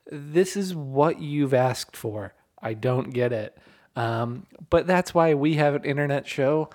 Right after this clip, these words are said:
uh, <laughs> called The Podcast, um, to talk about matters such as these. And that is my rant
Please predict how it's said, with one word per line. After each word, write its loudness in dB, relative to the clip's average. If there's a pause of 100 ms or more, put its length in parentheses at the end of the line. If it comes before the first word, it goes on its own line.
(300)
uh, 4 (260)
<laughs> -20
called 0
The 0
Podcast, -2 (400)
um, -6
to -14
talk 0
about 0
matters -4 (100)
such -14
as -16
these. -18
And -6
that -4
is -10
my -8
rant -2